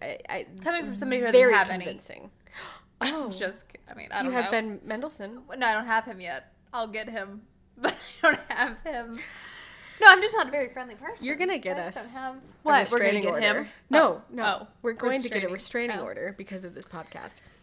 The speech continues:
Speaker 2: <sighs> Well, I'll accept it.
Speaker 1: Um, so here we have Agent Coulson again. He's still very green in this movie. Um, but he's about to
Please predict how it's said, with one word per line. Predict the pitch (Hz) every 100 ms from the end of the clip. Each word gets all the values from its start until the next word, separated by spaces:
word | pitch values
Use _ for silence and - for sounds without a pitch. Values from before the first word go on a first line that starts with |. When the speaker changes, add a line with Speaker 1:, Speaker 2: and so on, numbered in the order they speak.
| -
Speaker 2:
<sighs> | 370 339 311 294 269 262 - - - _ _ - - - -
Well, | 311 - _ _
I'll | 262
accept | 220 - 220 -
it. | 262 _ _ _ _ _ - - - - - -
Speaker 1:
Um, | 262 247 240
so | - 349
here | 339 370
we | 359
have | 320
Agent | 277 285 359
Coulson | 254 196 208
again. | 180 160 202 285 _ _ _ 247
He's | 226 208 - -
still | - 277 247 247 247 -
very | 262 262
green | 262 254 226 226 285 - _
in | 254 240
this | 233
movie. | 220 208 196 285 - _ _ - - - - - -
Um, | 208 190 180 180 202 - _ _ _ _ _ _ _ _ _ _ 226
but | 214
he's | 226
about | 220 214 -
to | - 214 202